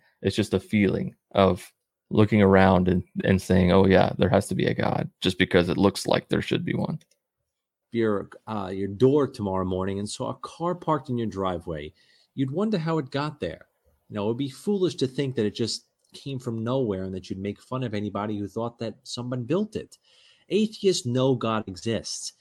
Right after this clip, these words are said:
Speaker 2: You and I know God exists. We can
Speaker 1: You're
Speaker 2: argue about it
Speaker 1: comparing
Speaker 2: and
Speaker 1: a
Speaker 2: stamp our
Speaker 1: car
Speaker 2: feet,
Speaker 1: to
Speaker 2: cross
Speaker 1: the
Speaker 2: our arms, and run
Speaker 1: universe,
Speaker 2: to Bertrand
Speaker 1: bro.
Speaker 2: Russell all we want. But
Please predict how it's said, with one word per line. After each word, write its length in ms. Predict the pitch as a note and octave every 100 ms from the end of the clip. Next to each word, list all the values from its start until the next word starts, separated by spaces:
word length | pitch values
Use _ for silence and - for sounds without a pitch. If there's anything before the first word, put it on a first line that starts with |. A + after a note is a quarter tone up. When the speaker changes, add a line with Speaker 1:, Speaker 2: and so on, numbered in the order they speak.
| _
Speaker 2:
You 240 | B2 F3+ F#3
and 100 | E3
I 160 | D#3
know 440 | C#3 A#2+ A2+ A#2 A2
God 280 | F#2 F#2 F#2+
exists. 560 | F2+ F#2 G2 E2+ -
We 120 | A#2
can 160 | - C3
Speaker 1:
You're 100 | G#2+
Speaker 2:
argue 120 | - B2
about 80 |
it 40 | C3+
Speaker 1:
comparing 360 | C3+ C#3+ C#3+
Speaker 2:
and 80 | C3+
Speaker 1:
a 40 | -
Speaker 2:
stamp 260 | - B2
our 60 | -
Speaker 1:
car 440 | D#3 E3 D3 C3+
Speaker 2:
feet, 80 | B2
Speaker 1:
to 100 | -
Speaker 2:
cross 60 | B2
Speaker 1:
the 160 | A2+
Speaker 2:
our 20 | B2+
arms, 20 |
and 100 | F#3
run 80 | F#3
Speaker 1:
universe, 520 | B2 G#2+ F#2 A#2+ -
Speaker 2:
to 60 | -
Bertrand 380 | - - A#2+
Speaker 1:
bro. 80 | A#2
Speaker 2:
Russell 260 | A#2 A#2 A2
all 100 | A2
we 100 | A2
want. 300 | C3+ C#3 G2+ _ _ _ _ _
But 180 | C#3